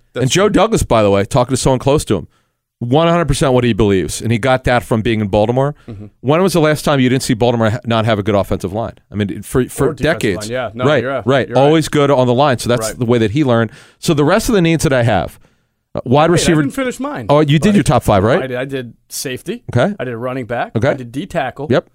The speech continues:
Speaker 1: And then to finish it out,
Speaker 2: Okay.
Speaker 1: I would say D end for the same reasons you mentioned.
Speaker 2: Man, you don't have it higher? Why don't you have it higher?
Speaker 1: Hon-, honestly, it's not that I don't value it. I just think that the top three positions I mentioned are as thin or as desperately in need of repair as those two,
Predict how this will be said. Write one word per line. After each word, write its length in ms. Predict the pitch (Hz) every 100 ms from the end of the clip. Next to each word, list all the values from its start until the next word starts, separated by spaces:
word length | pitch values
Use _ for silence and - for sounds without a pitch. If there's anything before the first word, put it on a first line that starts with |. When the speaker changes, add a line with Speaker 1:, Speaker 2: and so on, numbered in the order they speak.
| _ _ 131
Speaker 1:
And 100 | 139
then 300 | 139 131 127
to 60 |
finish 320 | 120 165 165 -
it 60 | 156
out, 220 | 123 - _ -
Speaker 2:
Okay. 200 | 107 147 175 -
Speaker 1:
I 100 | 139
would 160 | 135
say 120 | 147 127
D 240 | 131 151
end 240 | 139 185 - _
for 160 | -
the 80 | 139
same 240 | - 147 143
reasons 300 | 143 139 127
you 60 | 131
mentioned. 380 | 123 120 156 - _
Speaker 2:
Man, 160 | 220 170
you 100 | 208
don't 140 | 339
have 100 | 320
it 60 | 180
higher? 340 | 120 151 277
Why 160 | 262 294
don't 160 | 392
you 60 | 359
have 100 | 330
it 60 | 294
higher? 300 | 330 269 - - _ - - -
Speaker 1:
Hon-, 200 | 131 190 -
honestly, 560 | 180 240 190 254 262 - - -
it's 220 | 180 -
not 220 | 180 196
that 100 | 214
I 100 | 190
don't 180 | 180 170
value 400 | 135 147 233 147
it. 60 | 127
I 80 | 135
just 240 | 151 -
think 160 | 165 160
that 120 | 147
the 100 | 143
top 260 | - 151
three 160 | - 160
positions 460 | 139 135 156 156 139
I 100 | 127
mentioned 480 | 127 190 139 120
are 340 | 123 123 120 117
as 340 | 123 127 120 110 _ _ _ - _ _ _ 135 - _ _
thin 300 | 170 196 196
or 280 | 170 160 143
as 260 | 139 131
desperately 480 | 117 160 160 175 165
in 40 | 151
need 140 | 151
of 80 | 139
repair 340 | 139 147 165
as 100 | 135
those 200 | 143 220
two, 300 | - 123 127